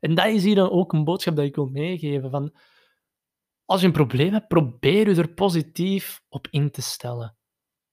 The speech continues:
Probeer er, er, er, ja, het beste van te maken. Het kan sukken, het kan pijn doen, het kan verdrietig zijn, het kan van alles zijn, hè. En dat klinkt heel, heel,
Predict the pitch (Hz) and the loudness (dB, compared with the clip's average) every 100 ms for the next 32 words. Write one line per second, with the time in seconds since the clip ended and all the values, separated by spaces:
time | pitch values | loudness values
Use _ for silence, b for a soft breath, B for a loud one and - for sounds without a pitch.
0 | _ _ _ _ 170 143 123 160 196 208 | _ _ _ _ 0 0 0 -2 0 0
1 | 196 190 165 160 165 170 - _ _ _ | 0 0 -2 0 0 -2 -6 _ _ _
2 | _ _ _ _ _ _ _ - 147 220 | _ _ _ _ _ _ _ -4 2 4
3 | 180 202 156 135 156 - 185 156 156 147 | 4 0 -6 -4 -2 0 0 2 2 0
4 | 135 135 139 - - - 254 247 220 - | 0 0 -2 -6 -10 -4 -2 0 -2 2
5 | 202 214 233 196 - 233 214 208 - - | 4 4 0 -2 -4 -2 -2 -2 -6 -2
6 | 185 196 202 196 160 - - 208 196 170 | 2 2 2 0 -2 -4 0 0 0 0
7 | 165 185 196 185 175 185 - - - 240 | 0 0 0 -4 -4 -6 -6 -6 -2 0
8 | 214 170 147 156 151 127 - 135 156 240 | 2 2 4 2 2 -2 -6 -4 -4 -6
9 | - _ _ _ _ _ _ _ _ _ | -12 _ _ _ _ _ _ _ _ _
10 | _ _ _ _ - 156 156 160 160 - | _ _ _ _ 0 4 4 4 2 2
11 | 110 160 220 226 160 139 180 | 2 4 4 4 4 6 8